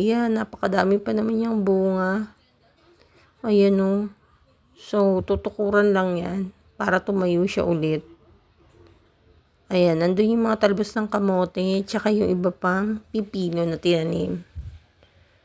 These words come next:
So, ayan. Tas meron dito tayong yung kamatis na pinapatubo.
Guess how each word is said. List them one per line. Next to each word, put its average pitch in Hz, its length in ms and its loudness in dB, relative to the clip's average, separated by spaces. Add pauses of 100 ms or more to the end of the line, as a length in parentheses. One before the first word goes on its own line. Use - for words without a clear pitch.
(280)
So, - 240 -6
ayan. 180 160 0
Tas 208 240 0
meron 214 240 4
dito 202 320 -2
tayong 208 640 4 (400)
yung 214 160 -2
kamatis 202 560 0
na 202 80 -2
pinapatubo. 175 1120 -2